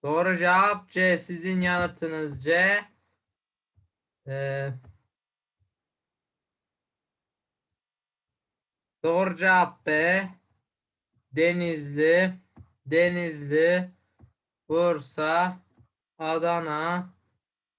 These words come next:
Adana, Denizli,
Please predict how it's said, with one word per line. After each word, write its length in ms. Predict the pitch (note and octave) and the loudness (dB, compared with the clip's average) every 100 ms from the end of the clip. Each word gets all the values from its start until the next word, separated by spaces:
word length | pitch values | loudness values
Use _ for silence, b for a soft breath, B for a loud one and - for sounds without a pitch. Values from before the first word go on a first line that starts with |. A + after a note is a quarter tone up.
| _ | _
Adana, 920 | D3+ D#3+ E3+ E3+ D#3+ D3+ D#3+ F3 F3+ - _ _ _ _ _ _ _ | -6 -2 -2 -2 -4 -6 -4 -4 -6 -12 _ _ _ _ _ _ _
Denizli, 1120 | C3 D#3+ E3+ F3 F3 D3+ C#3+ D3 E3 F3+ F3+ | -4 -2 -2 -4 -4 -6 -4 0 2 2 -2